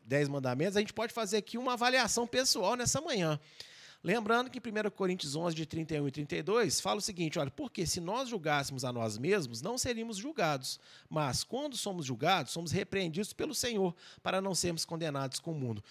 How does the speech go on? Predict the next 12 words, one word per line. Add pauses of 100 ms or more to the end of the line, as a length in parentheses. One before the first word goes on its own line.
O
que
que
Paulo
tá
querendo
dizer
nesse
texto
que
parece
confuso?